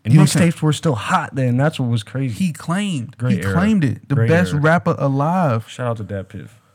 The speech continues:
Speaker 2: The best rapper alive. You know what I'm saying? He really backed that every single,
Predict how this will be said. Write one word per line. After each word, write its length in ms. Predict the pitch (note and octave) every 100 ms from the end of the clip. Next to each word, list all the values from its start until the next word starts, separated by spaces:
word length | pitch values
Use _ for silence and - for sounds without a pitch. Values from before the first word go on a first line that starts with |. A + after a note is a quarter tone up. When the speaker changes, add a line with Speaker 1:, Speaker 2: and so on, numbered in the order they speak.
| _ - -
Speaker 2:
The 180 | D#3 C#3
best 380 | A#2 F3 E3
rapper 320 | D#3 E3 E3 C#3+
alive. 540 | C3+ C3+ C#3+ A2+ -
You 80 | C#3+
know 60 |
what 40 | C#3+
I'm 40 |
saying? 200 | C#3+ C3 C3+
He 140 | D3+
really 360 | B2+ D3 C#3+ B2+
backed 460 | A#2 C3+ C3+ -
that 220 | B2 A2+ -
every 340 | C#3 C3 C3+
single, 560 | B2+ - C3+ B2 A#2+ G#2+